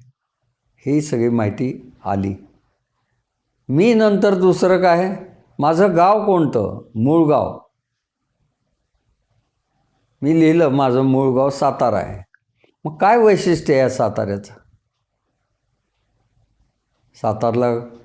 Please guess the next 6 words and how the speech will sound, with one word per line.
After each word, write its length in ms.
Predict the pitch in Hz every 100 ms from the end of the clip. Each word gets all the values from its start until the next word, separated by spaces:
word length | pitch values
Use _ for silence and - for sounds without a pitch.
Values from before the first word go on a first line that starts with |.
| _ _ _ _ _
कूपर 300 | 120 110 160
इंजिनिअरिंगसारखा 1040 | 156 139 123 131 123 120 117 110 117 104 113
मोठा 340 | 107 101 117
कारखाना 540 | 107 104 92 - 101 92
आहे, 400 | 95 98 101 107 _ _ _ _ _ _ _ _ _ _ _ _ _ _ _ _ _ _ _ _ _ _ _
सातारचे 1040 | - 110 110 123 110 113 - 123 135 -